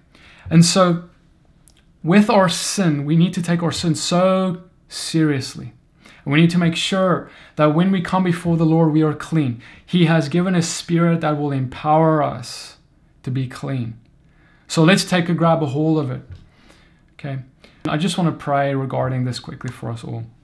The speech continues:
Okay. So Father, Lord, I just thank you, Father, for, Lord, I know this word is hard, Father. I thank you that you gave this word, that you spoke it.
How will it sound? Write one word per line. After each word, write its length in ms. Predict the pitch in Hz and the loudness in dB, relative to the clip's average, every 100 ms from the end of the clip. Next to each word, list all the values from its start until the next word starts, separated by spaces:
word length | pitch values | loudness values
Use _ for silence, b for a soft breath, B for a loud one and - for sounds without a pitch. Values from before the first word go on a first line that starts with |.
| _ _ _ _ _ _ _ _ b b b b b - | _ _ _ _ _ _ _ _ b b b b b -18
Okay. 200 | - 113 | -12 -10
So 160 | 113 131 | -8 -8
Father, 460 | - 165 170 170 | -2 2 4 4
Lord, 400 | 160 165 170 170 B B B B _ | 4 4 2 0 B B B B _
I 60 | 135 | -2
just 300 | 160 170 - | 0 0 0
thank 340 | 156 175 170 | 2 2 2
you, 80 | 190 | -2
Father, 400 | 165 170 175 180 | -2 0 0 0
for, 640 | 175 - 147 139 143 - 202 _ - | -4 -8 -6 -4 -6 -8 -16 _ -4
Lord, 180 | 156 160 | -2 0
I 80 | |
know 260 | 151 160 170 | 0 4 4
this 240 | 160 - | 2 -2
word 280 | 180 160 147 | -6 -4 -4
is 100 | 135 | -6
hard, 640 | - - 151 143 147 143 | -10 -12 -6 -4 -4 -6
Father. 180 | - 147 | -6 -4
I 60 | 139 | -4
thank 260 | 165 165 | 0 0
you 60 | 170 | 0
that 160 | 151 131 | -2 0
you 320 | 156 190 170 | 2 2 2
gave 340 | 165 143 143 | 0 -2 -2
this 220 | 131 120 | -4 -8
word, 160 | 160 139 | -10 -8
that 140 | 135 | -6
you 200 | 135 196 | 0 0
spoke 500 | 170 - - 139 135 - | 0 -4 -4 -6 -6 -12
it. 240 | - - | -18 -20